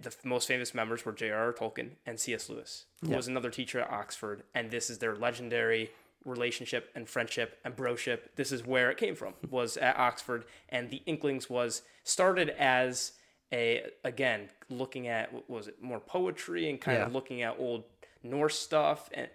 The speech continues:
Speaker 1: it started like that and turned more into a, what we modernly say, a writer's group,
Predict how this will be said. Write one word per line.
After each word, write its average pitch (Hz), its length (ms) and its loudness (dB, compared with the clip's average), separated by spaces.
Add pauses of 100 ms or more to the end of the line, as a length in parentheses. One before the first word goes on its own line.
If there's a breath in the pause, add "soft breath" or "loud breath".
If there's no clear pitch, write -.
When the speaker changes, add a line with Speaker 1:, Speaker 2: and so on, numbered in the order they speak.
Speaker 1:
it - 100 -12
started 226 260 2
like 175 180 4
that 180 300 8 (160 loud breath)
and 131 140 -2
turned 165 320 4
more 143 240 4
into 127 500 -2 (240)
a, 113 360 4
what 120 200 -6
we 110 240 -12
modernly 107 480 -2
say, 104 200 -4
a 104 60 -4
writer's 113 360 0
group, - 260 -14